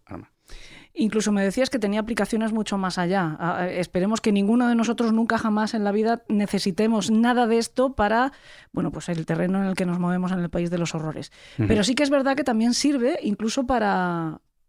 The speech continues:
Speaker 2: para algo mucho más cotidiano, entrevistas de trabajo, por
Speaker 1: Sí,
Speaker 2: ejemplo.
Speaker 1: muchísimo.
Speaker 2: N-, no para que el, el entrevistado analice, que eso sería, eh, como un poco
Speaker 1: No.
Speaker 2: feo.
Speaker 1: Sí, sí, no, no, el entrevistado tiene que estar a otra cosa.
Speaker 2: <laughs> Eh, pero sí para que el que va a ser entrevistado,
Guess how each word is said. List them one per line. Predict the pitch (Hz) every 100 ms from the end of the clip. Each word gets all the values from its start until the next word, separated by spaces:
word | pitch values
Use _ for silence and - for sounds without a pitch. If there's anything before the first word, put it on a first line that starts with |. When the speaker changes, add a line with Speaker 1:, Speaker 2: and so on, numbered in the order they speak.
| _
Speaker 2:
para | 185 185
algo | 214
mucho | 240 240 240
más | 214
cotidiano, | - 196 180 196 190 175 -
entrevistas | - 208 196 226 - 208
de | 190
trabajo, | 180 165 - - _ _
por | - 101
Speaker 1:
Sí, |
Speaker 2:
ejemplo. | 117 - -
Speaker 1:
muchísimo. | - 95 - 90 139 - -
Speaker 2:
N-, | 214 226 - -
no | 233 285 370
para | 415 359 247 214 202
que | 220 208 202 202
el, | 202 -
el | 202 202
entrevistado | 202 196 196 190 - 220 220 208 196 190
analice, | 208 202 190 233 - 170 160
que | -
eso | 196 240
sería, | 220 208 202 190 185 -
eh, | - - - - - - - -
como | - 220 220
un |
poco | 190 208 202
Speaker 1:
No. |
Speaker 2:
feo. | 208 226 214 185
Speaker 1:
Sí, | 202 - 104 95
sí, | 90
no, | 85 82
no, | 76
el | 78
entrevistado | 92 95 139
tiene | 139 127
que |
estar | 107
a | 113
otra | 87
cosa. | 78 -
Speaker 2:
<laughs> | -
Eh, | 226 180 -
pero | 220 220
sí | - 320
para | 359 320
que | 247 226 208 -
el | 208 202 196
que | 190 202
va | 226
a |
ser | 262
entrevistado, | 262 254 247 240 254 254 294